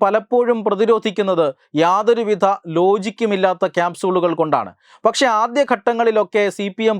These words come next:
പറഞ്ഞിരുന്നത് വീണ വിജയൻ ഒരു സ്വതന്ത്രനായ അല്ലെങ്കിൽ സ്വതന്ത്രയായ പൗരനാണ്, അവർക്ക് ഈ രാജ്യത്ത് ഒരു കമ്പനി തുടങ്ങാനുള്ള അവകാശമുണ്ട്,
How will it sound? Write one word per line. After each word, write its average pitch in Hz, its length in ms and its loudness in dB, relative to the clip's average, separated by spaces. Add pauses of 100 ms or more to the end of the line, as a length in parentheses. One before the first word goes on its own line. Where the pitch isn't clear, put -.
പറഞ്ഞിരുന്നത് 180 580 0 (380)
വീണ 208 180 2 (140)
വിജയൻ 233 340 0 (140)
ഒരു 202 180 2
സ്വതന്ത്രനായ 214 640 0 (360)
അല്ലെങ്കിൽ 190 320 -2
സ്വതന്ത്രയായ 202 500 0 (160)
പൗരനാണ്, 170 540 -2 (340)
അവർക്ക് 226 340 0 (140)
ഈ - 20 -8 (120)
രാജ്യത്ത് 202 440 -2
ഒരു 196 100 -2 (100)
കമ്പനി 202 340 -2
തുടങ്ങാനുള്ള 190 500 0
അവകാശമുണ്ട്, 165 680 -2